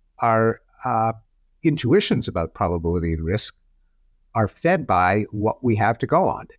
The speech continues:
namely our own experience together with the rumor and hearsay that is the experience of other people. You know, that's all there was.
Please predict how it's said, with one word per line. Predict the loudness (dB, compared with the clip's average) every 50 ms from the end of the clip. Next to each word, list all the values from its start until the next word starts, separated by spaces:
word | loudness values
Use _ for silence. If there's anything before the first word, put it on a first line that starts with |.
| -10
namely | -6 -2 -2 0 0 0 0 0 -2 -2
our | -2 0 0 0
own | 0 0
experience | -2 -4 -6 -6 -2 0 2 2 2 2 2 0 -2 -4 -8 -12
together | -8 -8 -4 -2 0 0 2 2 2 2
with | 4 4 2 2 2 -2 _ _ _ _ _ _ _ _ _ _ _ _ _ -18 -18 -18 _ _ -20 -20 -20 -20 _ -12
the | -10 -4 -2 -2 0
rumor | 2 2 2 2 2 0 0
and | 0 0
hearsay | 2 2 2 2 2 0 2 2 2 2 0 -2 _ _ _ -4
that | -2 0 0
is | 0 -2 -2
the | -6 -8
experience | -8 -8 -6 -2 0 2 2 2 0 0 0
of | 0
other | 0 0 0
people. | -4 -6 -12 -12 -14 -16 -16 _ _ _ _ _ _ _ _ _ _ -14
You | -10 -6
know, | -2
that's | -2 0 0
all | 2 2 4
there | 4 4
was. | 4 4 2 0 -4 -8 -12 -12